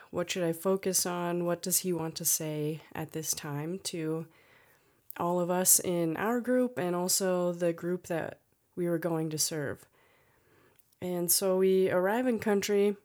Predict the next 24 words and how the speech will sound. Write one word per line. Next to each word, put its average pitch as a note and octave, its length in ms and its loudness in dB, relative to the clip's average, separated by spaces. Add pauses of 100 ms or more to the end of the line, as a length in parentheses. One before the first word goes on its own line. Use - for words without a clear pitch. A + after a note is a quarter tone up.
(1080)
and F#3+ 180 6
we're F#3 60 6
driving G3+ 420 2
to A3 100 0
the G3+ 80 4
location. E3+ 840 2 (880)
Traffic A3 520 -2
in G3 140 4
this F#3 160 4
country F#3 760 0
is E3 500 0 (480)
mostly F#3 580 4
chaos, E3 760 0 (800)
especially F#3 580 0
if F3 140 -2
you're F#3+ 80 0
coming F3 340 0
from E3+ 640 2 (460)
more F3 260 2
of D#3+ 60 0
a D#3+ 80 2
Western E3 720 0 (160)
world D#3 380 -4
background. D3 640 -8